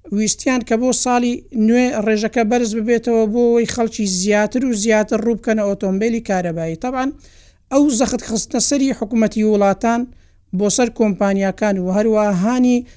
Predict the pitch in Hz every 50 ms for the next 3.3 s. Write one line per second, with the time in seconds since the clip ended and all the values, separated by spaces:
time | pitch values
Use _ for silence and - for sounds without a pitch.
0 | _ _ _ - 240 233 - 233 - - 220 220 226 247 233 202 202 202 190 226
1 | - - 185 202 196 185 220 220 202 - - 208 208 202 196 196 - - - -
2 | - _ - 196 214 226 226 233 233 - - 214 208 202 202 226 208 - 185 180
3 | 185 190 185 - 196